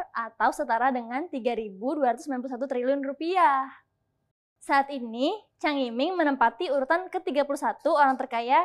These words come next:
di dunia dengan kekayaan senilai empat puluh empat koma lima miliar U S dollar atau setara dengan enam ratus tiga puluh delapan koma lima triliun rupiah.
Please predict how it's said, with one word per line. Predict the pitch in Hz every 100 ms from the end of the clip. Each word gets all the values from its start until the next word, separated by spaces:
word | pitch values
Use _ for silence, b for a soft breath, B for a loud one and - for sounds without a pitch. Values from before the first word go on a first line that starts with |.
| 370
di | 262
dunia | 330 277 226 180 214
dengan | 220 233 233
kekayaan | 240 196 208 202 311
senilai | 302 247 220 254 330 _ _ _ _
empat | 269
puluh | 269 269 247
empat | 359
koma | 349 269 254
lima | 254
miliar | 254 240 240 233
U | 233
S | 233 233
dollar | 202 220 339 - - b b
atau | 240 311
setara | 311 349 262 285
dengan | 262 233 285 370
enam | 262 269
ratus | 247 247 381
tiga | - 262 233
puluh | 247
delapan | 233 269 330
koma | 277
lima | 254 240 233
triliun | 226 226 277 320
rupiah. | 403 403 285